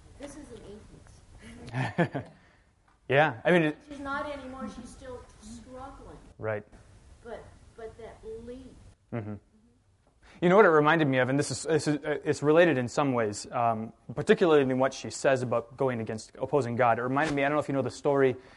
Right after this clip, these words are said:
Speaker 2: in Acts. Um, so Paul had a teacher, a rabbi named Gamaliel.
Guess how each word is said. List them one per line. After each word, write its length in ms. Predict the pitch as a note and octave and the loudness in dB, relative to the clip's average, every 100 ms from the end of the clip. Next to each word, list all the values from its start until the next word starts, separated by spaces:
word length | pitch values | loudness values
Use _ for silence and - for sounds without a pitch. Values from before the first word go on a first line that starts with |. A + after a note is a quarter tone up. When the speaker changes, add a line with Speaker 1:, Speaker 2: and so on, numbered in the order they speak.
| - | -12
Speaker 2:
in 120 | C3 B2+ | -6 -4
Acts. 580 | C3 C#3 C#3+ - - - - - _ | -2 -4 -6 -14 -16 -16 -20 -20 _
Um, 440 | C3+ C#3 C3+ B2 A#2+ | 6 8 8 4 -6
so 100 | - | -4
Paul 380 | D3+ - F3 F#3+ | -2 8 10 10
had 160 | F3+ F3 | 8 4
a 40 | |
teacher, 540 | - E3+ C3+ C3 D3 C#3 _ _ - | 2 -2 0 -2 -2 -6 _ _ -2
a 80 | |
rabbi 400 | B2+ C3+ C3 C3+ B2+ - | 4 4 6 4 2 -4
named 220 | B2+ A2 | -8 -6
Gamaliel. 580 | B2+ C3 C3 A2+ G#2+ | -2 0 0 -2 -4